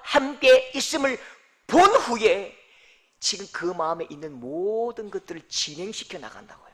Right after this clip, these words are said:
그러면 요셉이 베냐민을 보지 못했다면, 베냐민이 오지 않았다면 여러분, 요셉은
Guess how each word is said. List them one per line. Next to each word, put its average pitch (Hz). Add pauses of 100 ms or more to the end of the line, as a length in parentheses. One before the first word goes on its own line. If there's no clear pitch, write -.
(180)
그러면 170 (1400)
요셉이 190
베냐민을 170 (500)
보지 214
못했다면, 135 (600)
베냐민이 190 (100)
오지 240
않았다면 139 (480)
여러분, 196
요셉은 196